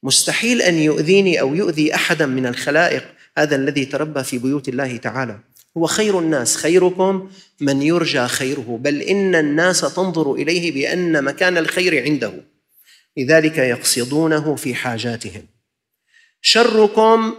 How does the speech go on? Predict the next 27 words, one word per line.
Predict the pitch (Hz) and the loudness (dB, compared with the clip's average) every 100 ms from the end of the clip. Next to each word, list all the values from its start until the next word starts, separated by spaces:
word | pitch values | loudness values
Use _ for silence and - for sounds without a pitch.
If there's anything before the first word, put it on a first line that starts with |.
| - 185 | -12 -6
من | 170 170 185 202 208 208 202 196 165 170 | -2 2 4 4 4 0 0 0 4 4
لا | 190 190 | 6 6
يرجى | 190 180 170 143 151 135 | 6 4 2 2 0 0
خيره." | - 123 113 104 101 - _ _ _ _ _ _ _ _ _ _ _ _ | -2 -2 -4 -6 -12 -20 _ _ _ _ _ _ _ _ _ _ _ _
يقول | 123 - 165 156 | -10 -4 -2 0
له: | 160 151 | 0 0
"أريد | 156 180 | 0 -2
أن | 156 139 | -2 -2
أذهب | 160 143 139 | -4 -2 -4
إلى | 139 123 | -2 -6
فلان | 120 - 139 135 117 | -6 -6 -4 -2 -2
ليشفع | 143 156 - 110 | 0 0 0 -4
لي | 135 135 | -2 -4
في | - | -4
مسألة." | 131 131 104 104 - _ _ _ _ _ - | -2 -2 -2 -6 -12 _ _ _ _ _ -16
يقول | - 170 156 | -8 -2 0
له: | 156 151 | 0 -2
"لا | 147 | -4
تعذب | 151 120 - 110 | -4 -6 -6 -8
حالك، | - 113 110 - - _ _ _ _ _ _ _ _ _ _ | -10 -14 -14 -18 -20 _ _ _ _ _ _ _ _ _ _
ما | 180 165 175 | -6 0 0
بيساعد | 165 - 175 120 113 | 0 0 -2 -2 -4
حدا، | - 107 98 - | -8 -10 -12 -6
ما، | 151 151 | -6 -2
أمه | 202 175 | 0 0
ما | 123 110 | 0 -2
بيساعدها." | 104 98 92 95 | -8 -10 -10 -12